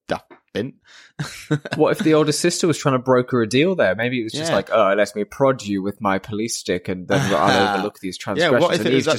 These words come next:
Speaker 1: actually
Speaker 2: like,
Speaker 1: a, what if it's actually a
Speaker 2: "Duh!"
Speaker 1: date? Maybe what if she was really into it and, like, you just come in and
Speaker 2: Yeah.
Speaker 1: interrupted? Like, they, like,
Speaker 2: You know, the ugly
Speaker 1: "Hey,
Speaker 2: bastards
Speaker 1: up."
Speaker 2: tag on hentai sites is, is rife.
Speaker 1: <laughs>
Speaker 2: Like, this is perfect for
Speaker 1: She's there like, "Hey, Officer Marshall, how you doing?" "Oh, hey, yeah, I'm getting on really good." "Ha!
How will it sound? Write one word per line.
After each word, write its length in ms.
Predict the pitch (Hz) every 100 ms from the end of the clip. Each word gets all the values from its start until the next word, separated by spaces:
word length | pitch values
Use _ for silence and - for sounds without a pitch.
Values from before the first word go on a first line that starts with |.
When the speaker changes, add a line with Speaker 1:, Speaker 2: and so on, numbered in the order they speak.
| -
Speaker 1:
actually 180 | 139 131
Speaker 2:
like, 100 | - 143
Speaker 1:
a, 40 |
what 120 | -
if 60 | 165
it's 120 | 156
actually 340 | 147 262 165
a 60 | 123
Speaker 2:
"Duh!" 60 | -
Speaker 1:
date? 260 | 151 120 107
Maybe 200 | 139 147
what 140 | 156
if 60 | 147
she 100 | 147
was 100 | 127
really 240 | 143 135
into 220 | 151 107
it 160 | 80 - _ _ -
and, 100 | 110
like, 140 | 110
you 60 | 113
just 200 | 120 -
come 180 | 127
in 100 | 123
and 100 | 117
Speaker 2:
Yeah. 60 | 117
Speaker 1:
interrupted? 460 | - 123 123 113 101
Like, 140 | 117
they, 180 | 131 135
like, 120 | 131
Speaker 2:
You 60 | 175
know, 60 |
the 140 | 196 175
ugly 220 | 180 175
Speaker 1:
"Hey, 40 | 175
Speaker 2:
bastards 420 | 165 139 151 -
Speaker 1:
up." 160 | 139 -
Speaker 2:
tag 280 | 139 139
on 320 | 135 131 127 - _ _
hentai 380 | 143 135 131 123
sites 320 | - 127 -
is, 160 | 156 147
is 220 | 131 151 131
rife. 540 | 151 233 - - - 139
Speaker 1:
<laughs> 0 |
Speaker 2:
Like, 320 | 131 135 -
this 160 | 165
is 120 | 165 -
perfect 640 | 190 247 277 143 - -
for 320 | - 107 123 - -
Speaker 1:
She's 160 | 143
there 180 | 135 139
like, 240 | 123 120 117
"Hey, 220 | 151 180
Officer 280 | 139 113 113
Marshall, 360 | 113 117 143
how 120 | 139
you 160 | 135 131
doing?" 340 | 156 147 98
"Oh, 220 | 98 113 82
hey, 460 | 87 117 92 80
yeah, 320 | 90 110 95 90
I'm 160 | 98
getting 220 | 104 104
on 160 | 98 95
really 200 | 98 101
good." 220 | 113 101
"Ha! 540 | 127 208 277 349 185